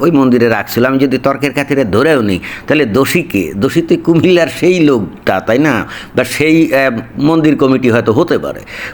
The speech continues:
মমিন মুসলমানরা হয়তো প্রচণ্ড আক্রোশে তাদের উপরে ঝাঁপিয়ে পড়তে পারে, it's okay। But লক্ষ্মীপুরের হিন্দু তো কোনো অন্যায় করে নাই,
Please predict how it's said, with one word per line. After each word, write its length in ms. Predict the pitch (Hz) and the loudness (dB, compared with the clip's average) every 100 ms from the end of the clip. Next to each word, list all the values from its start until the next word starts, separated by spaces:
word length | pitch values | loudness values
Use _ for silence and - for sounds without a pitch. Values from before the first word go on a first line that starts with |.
| - | 0
মমিন 280 | 160 175 | 2 2
মুসলমানরা 540 | 175 170 170 160 156 147 | 4 4 4 2 2 2
হয়তো 240 | 147 143 | 2 0
প্রচণ্ড 420 | 123 143 151 147 | -2 0 2 4
আক্রোশে 420 | 139 131 131 127 135 | 2 0 -2 -2 0
তাদের 300 | 127 127 147 | 0 0 0
উপরে 240 | 127 123 | 0 0
ঝাঁপিয়ে 300 | 135 127 113 | 0 0 0
পড়তে 280 | 95 90 110 | 0 -4 -2
পারে, 180 | 135 233 | 0 0
it's 120 | - | 0
okay। 220 | 196 - - - - - - - - 117 | -2 -2 -6 -20 -20 -20 -20 -20 -6 -6
But 80 | 127 | 0
লক্ষ্মীপুরের 760 | 120 131 139 - 196 170 185 110 | 2 2 0 -2 0 2 2 2
হিন্দু 300 | 156 156 139 | 0 2 2
তো 120 | 127 | 2
কোনো 200 | 120 110 | 2 2
অন্যায় 280 | 98 95 87 | 2 0 0
করে 240 | 87 78 | -2 -2
নাই, 220 | 71 64 | -6 -10